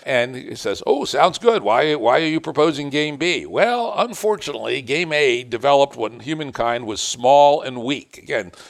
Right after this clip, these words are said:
six hundred and fifty million people using less than a tenth as much energy,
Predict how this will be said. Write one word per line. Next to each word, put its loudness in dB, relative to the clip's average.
six -4
hundred 0
and -12
fifty -2
million -2
people 0
using -2
less 2
than -4
a -6
tenth -4
as -8
much -4
energy, -6